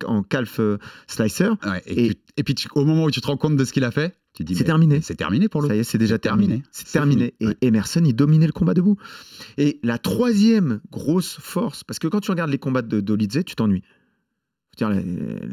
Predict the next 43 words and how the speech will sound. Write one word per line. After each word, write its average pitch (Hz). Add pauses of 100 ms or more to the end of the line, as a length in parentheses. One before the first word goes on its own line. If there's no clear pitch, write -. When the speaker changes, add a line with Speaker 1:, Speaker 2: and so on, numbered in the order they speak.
(160)
Speaker 1:
la 87
réalité, 113
c'est -
des 117
combats 135
dans 131
lesquels 120
tu -
t'ennuies. 113 (260)
Mais 113
tu 135
dis, 185
il 185
a 151
neuf 143
deux. 135 (440)
Sur -
ces 123
deux 156
défaites, 175
il 120
a 123 (100)
une 143
défaite 139
contre 127
Vettori 131
qui -
est 123
une 120
défaite. 160 (100)
Speaker 2:
On 101
est 107
d'accord. 104
Speaker 1:
Tu 120
vois ? 139
Speaker 2:
On 104
est 98
très 156
d'accord. 90
Speaker 1:
Et 165
donc, 185
tu 180
dis, 220